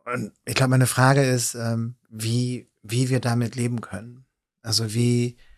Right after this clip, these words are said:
wir auf eine ehrliche Weise damit leben können, ohne uns komplett in Eskapismus zu, zu bringen, ähm,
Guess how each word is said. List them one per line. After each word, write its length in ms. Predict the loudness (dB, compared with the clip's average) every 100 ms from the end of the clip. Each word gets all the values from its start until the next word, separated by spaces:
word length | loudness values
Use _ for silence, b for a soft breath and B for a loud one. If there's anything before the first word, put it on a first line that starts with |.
| -20 -20 _ _ _ 2
wir 520 | 4 6 4 -2 -8 -16 _
auf 180 | -8 -4
eine 260 | -2 -4 -4
ehrliche 500 | -2 0 0 -2 -6
Weise 280 | -6 -6 -8
damit 320 | -6 -6 -6
leben 280 | -8 -8 -10
können, 480 | -12 -12 -10 -14 -16 -4
ohne 440 | 2 4 4 2
uns 240 | -2 -4
komplett 680 | -2 -4 -2 -6 -4 -6 -6
in 260 | -6 -4 -4
Eskapismus 1080 | -4 -4 -4 -4 -6 -4 -6 -4 -4 -6 _ _ -4
zu, 320 | -2 -2 -4
zu 160 | -6 -6
bringen, 460 | -6 -4 -6 -8 _ _ _ _ _ _ 2
ähm, 480 | 4 4 2 -2